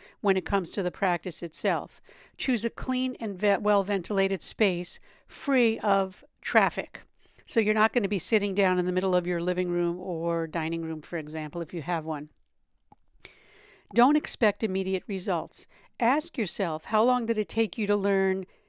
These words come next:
how to read or play an instrument, if you, any of you have played an instrument?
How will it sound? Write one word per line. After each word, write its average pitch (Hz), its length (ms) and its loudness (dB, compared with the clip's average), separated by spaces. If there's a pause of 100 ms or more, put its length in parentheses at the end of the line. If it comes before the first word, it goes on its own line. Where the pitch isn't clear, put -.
(240)
how 220 200 4
to 196 80 -2
read 208 300 0
or 190 80 -2
play 190 320 0
an 180 80 -2
instrument, 180 500 -4
if 170 140 -8
you, 185 180 -10 (100)
any 196 240 0
of 175 80 -4
you 185 120 -2
have 175 120 -6
played 180 240 -2
an 170 80 -2
instrument? 170 640 -4